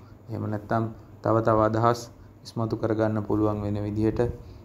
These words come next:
අපිට, අ, චිත්‍රයක් අඳින්න පුළුවන් නම්, අ, එය ගොඩක්, අ, විශිෂ්ට නිර්මාණයක් වෙයි. ඉතින් ඒ වගේ අපි මේ චිත්‍රයක් අඳිනකොට, අ,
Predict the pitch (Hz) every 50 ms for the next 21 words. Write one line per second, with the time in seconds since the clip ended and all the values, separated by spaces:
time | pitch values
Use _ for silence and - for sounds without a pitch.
0 | - - 113 107 104 110 107 113 117 117 113 110 107 104 104 104 104 104 104 107
1 | - 113 107 - - - 110 101 104 - 104 104 110 110 107 104 104 101 - 104
2 | 104 104 104 104 101 104 120 117 120 - - - - - - - - - - -
3 | - 107 104 101 104 101 101 104 - - - - - - - - - - 104 101
4 | 104 107 104 98 95 104 101 - - - - - 113 107 104 101 101 101 101 98
5 | 98 95 - 117 110 - - 117 104 101 101 101 101 101 101 98 98 98 98 101
6 | - - 104 107 120 151 - - - - - - - - - - - - - -
7 | - - - - - - - - - - - - 113 110 123 117 110 107 113 113
8 | 117 123 117 120 123 123 120 107 101 - 113 110 110 107 107 101 - 110 104 -
9 | - - 110 101 - - 98 98 107 107 117 113 120 120 120 117 131 127